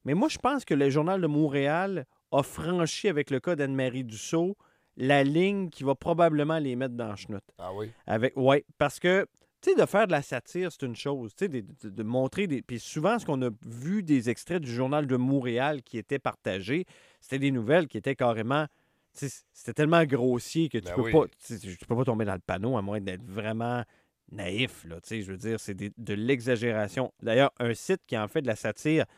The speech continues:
Speaker 1: euh, de ra-, de façon très, très, très réussie, moi, je trouve, ces, ces temps-ci, c'est
Speaker 2: Le Revoir.
Speaker 1: Le Revoir.
Speaker 2: C'est très drôle.
Speaker 1: C'est vraiment drôle. Je te dirais que, euh, tu sais, huit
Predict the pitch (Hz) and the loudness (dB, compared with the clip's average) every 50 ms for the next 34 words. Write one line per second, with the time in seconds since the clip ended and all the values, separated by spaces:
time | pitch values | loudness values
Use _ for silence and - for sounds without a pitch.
0 | - _ _ _ _ _ _ _ _ - 78 78 87 85 98 110 117 123 - - | -20 _ _ _ _ _ _ _ _ -8 -6 -6 -4 -2 0 2 2 2 2 0
1 | - - 117 113 - 151 151 - - - 190 196 175 - - 175 160 147 - - | -6 -8 -8 -4 -2 -4 -4 -4 -2 0 2 2 2 0 0 0 0 0 0 0
2 | 151 165 165 139 139 131 123 120 - - - 175 180 160 143 127 120 113 - 131 | 0 0 0 2 0 0 -2 -2 -4 -6 -6 -4 -2 -2 0 0 0 -2 -2 -2
3 | 135 151 151 143 - - 127 113 - - 117 101 - 117 107 104 - - - 190 | -4 -4 -4 -4 -4 -6 -6 -6 -4 -6 -6 -4 -2 -2 -2 -4 -6 -8 -10 -10
4 | 208 - - - - 156 160 170 180 - - 101 113 120 120 117 139 147 135 120 | -10 -10 -10 -4 0 0 0 0 -2 -4 -8 -4 -2 0 0 2 0 -2 0 0
5 | 143 180 214 214 165 113 98 120 131 131 127 117 - 147 147 135 113 127 139 156 | 0 0 2 2 0 0 2 4 6 6 6 6 6 6 6 6 6 6 8 10
6 | 160 156 135 98 92 123 160 160 - - 180 214 190 170 143 143 165 180 175 160 | 10 10 8 6 2 0 -2 -4 -2 -2 -2 -2 0 -2 -2 0 0 0 0 -2
7 | 139 120 - - - - - 175 170 156 139 160 175 202 196 170 139 120 117 113 | -4 -6 -10 -14 -16 -2 2 2 2 2 2 0 2 2 4 4 4 2 2 2
8 | 117 127 139 120 - 139 120 143 156 196 196 - 160 151 147 143 117 92 78 92 | 2 0 0 0 0 -2 0 2 2 2 2 4 6 6 6 6 4 -2 -10 -14
9 | 101 113 127 - - - - - - - - 190 196 196 170 - - - _ _ | -16 -16 -16 -16 -16 -16 -16 -18 -16 -2 2 2 2 2 0 -4 -10 -14 _ _
10 | _ _ _ - 147 156 180 240 254 - - | _ _ _ -6 -4 2 2 2 2 0 -4